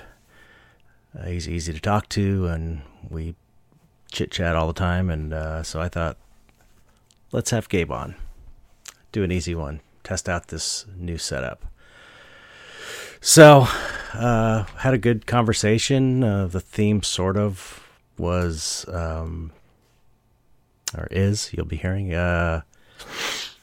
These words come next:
getting out of your comfort zone, getting outside of your comfort zone, and, um, yeah, went in a lot of different directions. A lot of N F T talk, a lot of blockchain talk, a lot of, uh, YouTube talk, and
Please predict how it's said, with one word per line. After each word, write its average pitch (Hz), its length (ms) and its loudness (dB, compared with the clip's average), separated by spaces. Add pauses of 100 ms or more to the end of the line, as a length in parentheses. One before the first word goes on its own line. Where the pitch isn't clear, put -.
(440)
getting 101 240 6
out 98 80 6
of 95 80 4
your 87 160 0 (240)
comfort 127 320 0
zone, 131 300 0
getting 101 220 -2
outside 98 220 -2
of 90 60 -2
your 82 100 -2
comfort 98 340 -8
zone, 104 360 -4
and, 85 340 -6
um, 82 320 -4 (1080)
yeah, 95 180 0
went 95 200 0
in 95 60 2
a 87 60 0
lot 92 180 2
of 98 60 0
different 87 260 -4
directions. 90 600 -6 (160)
A - 20 -10
lot 104 120 -2
of 82 100 -4
N 101 120 0
F 95 160 -2
T 101 200 -2
talk, 98 380 -2
a 92 40 -4
lot 90 160 -2
of 82 100 -6
blockchain 90 560 -2
talk, 87 380 -4
a - 80 -8
lot 85 280 -4
of, 80 260 -8
uh, 76 220 -8
YouTube 80 520 -6
talk, 82 380 -6
and 78 400 -8